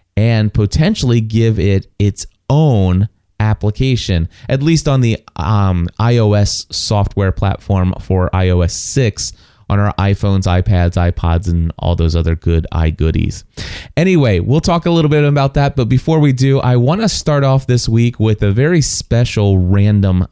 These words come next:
plug of the week. Now, this random plug of the week, to be honest with you, uh, is somebody that I've already featured in the past. In fact, it's a group of, uh, two people, uh, some of my favorite podcasters in the world, Connie and Sheila.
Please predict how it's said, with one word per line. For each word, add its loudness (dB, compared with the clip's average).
plug 0
of 0
the 2
week. 0
Now, 2
this 0
random 2
plug 2
of 2
the 4
week, 2
to -2
be 2
honest 2
with 2
you, 0
uh, 2
is 0
somebody 2
that 2
I've 0
already 2
featured 0
in 2
the 2
past. 0
In 2
fact, -2
it's -2
a -2
group 0
of, 0
uh, 2
two 0
people, 0
uh, 2
some -2
of 0
my 2
favorite 0
podcasters 0
in 2
the 2
world, 0
Connie 0
and 0
Sheila. 0